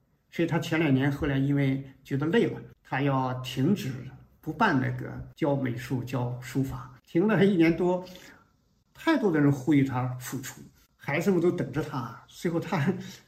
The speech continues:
很感动，后来又出来又教，嗯，就多么有价值，被城市所需要啊，被大众所需要，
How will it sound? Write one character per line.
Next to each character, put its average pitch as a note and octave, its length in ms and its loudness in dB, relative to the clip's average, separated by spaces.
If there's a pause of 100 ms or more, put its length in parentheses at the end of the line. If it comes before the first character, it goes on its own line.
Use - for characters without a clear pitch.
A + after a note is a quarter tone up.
很 E3 220 2
感 B2+ 180 0
动， B2+ 280 0
后 - 120 -8
来 C#3 140 2
又 E3+ 240 4
出 - 220 -2
来 B2+ 360 -4 (320)
又 G3+ 300 6
教， B2 220 -4 (180)
嗯， - 160 -8 (560)
就 C4 120 0
多 D4+ 140 4
么 B3 120 8
有 C3+ 120 2
价 B2+ 300 -4
值， - 180 -16 (460)
被 F3+ 440 6
城 E3 240 -2
市 - 140 -4
所 - 180 -8
需 - 240 -4
要 - 300 -8 (440)
啊， D#3 240 0
被 F3 220 0
大 F#3 200 -4
众 E3+ 180 0
所 - 180 -6
需 B2+ 240 -6
要， C#3 100 -4